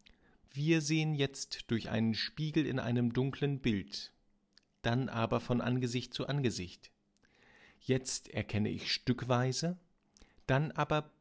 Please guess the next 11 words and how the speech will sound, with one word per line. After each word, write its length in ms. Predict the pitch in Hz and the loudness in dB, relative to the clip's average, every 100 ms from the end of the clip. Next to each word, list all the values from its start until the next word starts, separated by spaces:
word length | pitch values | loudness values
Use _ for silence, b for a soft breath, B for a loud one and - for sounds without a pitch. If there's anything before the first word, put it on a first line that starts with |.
| _ _ | _ _
werde 260 | 127 120 127 | 4 4 2
ich 200 | 120 - | -2 -4
erkennen, 680 | 101 - 120 123 127 127 - b b b | -6 -2 0 2 0 -4 -12 b b b
gleich 420 | - 143 151 - 160 | 0 0 0 -4 -4
wie 220 | 147 - | -4 -2
ich 300 | 165 160 - | -2 -4 -6
erkannt 540 | 104 - 104 101 - - | -8 -4 -4 -4 -6 -6
bin." 340 | 90 85 82 - - _ _ _ _ _ _ _ _ _ - _ | -4 -6 -12 -18 -20 _ _ _ _ _ _ _ _ _ -20 _
Das 420 | - 101 - - - b b b - | -4 -2 -4 -6 -10 b b b 2
wird 280 | 120 120 | 4 4
großartig, 1080 | - 127 127 117 - - - - - - | 0 4 6 4 -2 -4 -6 -10 -10 -12